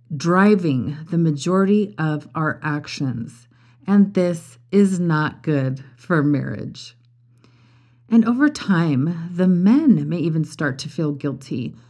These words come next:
for even pursuing their wife intimately at all, as if he is some kind of lustful animal who has no control over himself.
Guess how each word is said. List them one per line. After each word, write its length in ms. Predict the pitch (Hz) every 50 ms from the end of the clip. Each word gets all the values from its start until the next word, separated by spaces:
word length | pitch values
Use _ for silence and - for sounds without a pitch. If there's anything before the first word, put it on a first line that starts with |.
| _ _ _ _
for 440 | _ _ - 208 196 190 160 - -
even 420 | - 190 202 208 214 214 214 214 -
pursuing 800 | - - - 202 196 - - - - 196 247 277 233 190 180 175
their 200 | 165 175 170 175
wife 540 | 170 175 175 185 190 190 - - - _ _ _ _ _ _ _ _ _ _ _ _
intimately 800 | - 240 294 - - - 269 208 180 156 156 185 185 190 196 202 202
at 160 | 202 202 220
all, 400 | 226 294 370 - - - 90 - _ _ _ _ _ _ _ _ _ _ -
as 160 | 202 220 208
if 260 | 220 220 208 - -
he 240 | - - - 254 320
is 180 | 349 285 220 -
some 240 | - - 196 190
kind 280 | 190 - - 196 185 185
of 240 | 180 170 170 - -
lustful 880 | 160 156 175 196 202 202 202 - - - - - - 190 190 123 - -
animal 440 | - 170 185 220 208 165 147 135 143
who 180 | 131 160 180 170
has 320 | 160 170 170 160 156 147
no 380 | 147 151 156 170 185 185 165 131
control 480 | - - 156 143 135 - 175 170 156
over 220 | 143 135 135 127 143
himself. 600 | 151 139 131 - - - 87 - - - -